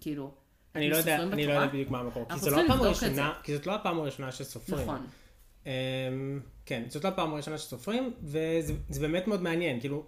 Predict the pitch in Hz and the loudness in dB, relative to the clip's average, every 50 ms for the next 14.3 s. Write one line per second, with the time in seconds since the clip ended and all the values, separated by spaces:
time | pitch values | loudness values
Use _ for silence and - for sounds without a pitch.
0 | - - 156 151 151 147 160 147 151 143 143 143 143 143 135 143 139 139 139 - | -8 -6 -4 -4 -4 -4 -4 -4 -4 -4 -4 -4 -4 -6 -4 -4 -6 -6 -8 -10
1 | - - - 220 143 135 139 131 131 - - 147 143 139 139 135 135 135 - - | -16 -20 -14 -10 -8 -6 -6 -8 -8 -8 -6 -4 -2 0 0 -2 -4 -6 -10 -8
2 | - - 131 131 - - - - - - - - - - - - - - - 135 | -4 -4 -4 -4 -4 -8 -18 -20 -20 -20 -20 -20 -20 -20 -20 -20 -14 -8 -6 -6
3 | 131 123 131 135 131 - - 160 156 147 139 143 139 139 139 135 131 123 123 117 | -4 -4 -4 -6 -6 -2 0 0 2 2 2 4 4 4 4 2 0 -2 -4 -4
4 | 113 117 113 - - 113 117 135 165 180 151 120 117 113 113 - - 135 127 120 | -4 -4 -6 -4 -4 -4 -2 -2 -2 -4 -4 -4 -2 -4 -4 -4 -4 -4 -4 -4
5 | 120 120 123 123 120 123 - 131 117 120 117 117 113 - - 127 120 117 117 113 | -2 -2 -2 -2 -2 -4 -6 -6 -6 -4 -4 -4 -4 -6 -6 -4 -4 -4 -4 -6
6 | 113 - 120 113 113 113 110 110 104 101 104 107 117 156 214 262 277 269 - - | -6 -6 -4 -4 -2 -4 -4 -4 -6 -6 -6 -4 -4 -4 -4 -4 -6 -8 -12 -8
7 | - 196 190 185 180 160 123 117 117 113 110 117 123 123 123 120 127 123 120 - | -6 -4 -4 -2 -2 -2 -4 -4 -4 -4 -4 -4 -4 -4 -4 -4 -4 -6 -4 -2
8 | 151 165 190 202 185 160 165 165 165 - - - 139 135 143 143 - - 147 135 | -2 0 2 2 2 2 2 0 0 -2 -8 -10 -6 -4 -4 -4 -6 -6 -6 -4
9 | 139 139 143 143 143 143 147 160 180 180 170 196 - - - 135 135 131 - - | -2 0 0 0 0 0 0 0 -2 -2 -4 -6 -10 -10 -6 -4 -4 -4 -6 -8
10 | - - 139 131 131 127 127 123 - - - - - 131 120 120 120 120 117 117 | -8 -6 -4 -4 -4 -4 -6 -8 -14 -18 -20 -14 -8 -6 -4 -2 -2 -2 -2 -4
11 | 113 - 110 90 - - _ _ - - 143 143 139 143 - - - - - - | -6 -8 -10 -12 -12 -14 _ _ -10 -6 -4 -4 -4 -4 -8 -12 -8 -4 -2 -2
12 | - 170 165 160 143 139 143 147 - 175 160 151 139 131 123 120 120 123 123 - | 0 0 -2 0 0 0 0 0 0 0 0 2 2 2 2 0 -2 -4 -6 -8
13 | - 135 131 131 131 127 123 117 117 123 123 131 131 131 123 120 117 117 113 113 | -4 0 2 2 2 2 0 -2 -2 -2 -2 -2 -2 -2 -2 -2 -2 -2 -4 -6
14 | 113 - - - - 123 | -10 -14 -20 -12 -8 -6